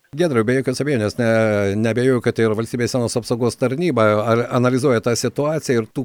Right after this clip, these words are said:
krypčių buvo pačių įvairiausių, ar ne? Dabar visa tai per Druskininkų, e, kryptį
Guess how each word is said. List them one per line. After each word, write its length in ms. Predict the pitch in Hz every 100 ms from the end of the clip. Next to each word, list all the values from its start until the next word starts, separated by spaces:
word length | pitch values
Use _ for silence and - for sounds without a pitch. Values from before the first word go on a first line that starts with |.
| -
krypčių 460 | 147 139 - 175 156
buvo 160 | 143 139
pačių 380 | 135 131 143 135
įvairiausių, 640 | 127 143 151 98 87 98
ar 80 | 92 143
ne? 60 | 160
Dabar 340 | 131 127 160
visa 300 | 139 135 127
tai 240 | - 139 135
per 220 | 127 117
Druskininkų, 800 | 147 143 - 110 104 123 104 92 - - - -
e, 480 | 95 95 95 95 90 - -
kryptį 420 | 120 107 - 120